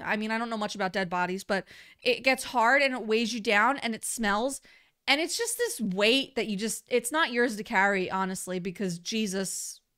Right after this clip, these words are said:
died for that to go. So before you're baptized, you're just walking around as a new creation, carrying a corpse on your back for no reason.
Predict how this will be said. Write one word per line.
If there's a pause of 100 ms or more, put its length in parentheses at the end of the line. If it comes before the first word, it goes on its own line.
(260)
died
for
that
to
go. (1040)
So
before
you're
baptized,
you're
just
walking
around
as
a
new
creation, (300)
carrying
a
corpse
on
your
back
for
no
reason.